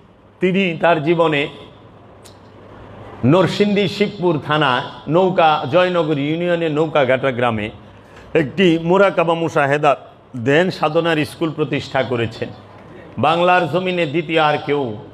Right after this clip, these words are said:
এই মোরাকাবা মুশাহেদার স্কুল প্রতিষ্ঠা করেন নাই। যেখানে ওলি পয়দা হয়,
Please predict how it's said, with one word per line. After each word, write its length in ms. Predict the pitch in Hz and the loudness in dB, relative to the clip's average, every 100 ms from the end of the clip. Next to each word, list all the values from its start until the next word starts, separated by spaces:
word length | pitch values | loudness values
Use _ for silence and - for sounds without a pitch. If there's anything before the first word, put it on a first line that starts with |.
| - - - | -20 -16 -4
এই 180 | 131 143 | -2 0
মোরাকাবা 520 | 147 151 143 139 135 | 0 2 2 0 0
মুশাহেদার 800 | 135 131 135 120 127 127 117 120 117 | -2 -4 0 2 2 2 2 -2 -8
স্কুল 360 | - 139 196 208 | -8 -8 -8 -10
প্রতিষ্ঠা 600 | 127 117 120 - - 135 - - - | -10 -8 -10 -8 -4 -4 -6 -10 -4
করেন 240 | 107 104 | -2 -2
নাই। 260 | 95 90 87 - - - - | -6 -8 -12 -18 -20 -18 -6
যেখানে 540 | 110 170 160 180 196 185 | -2 0 0 -2 0 0
ওলি 360 | 165 190 196 | 0 -2 -2
পয়দা 400 | - 156 139 117 | 0 0 2 0
হয়, 280 | 98 - | -2 -10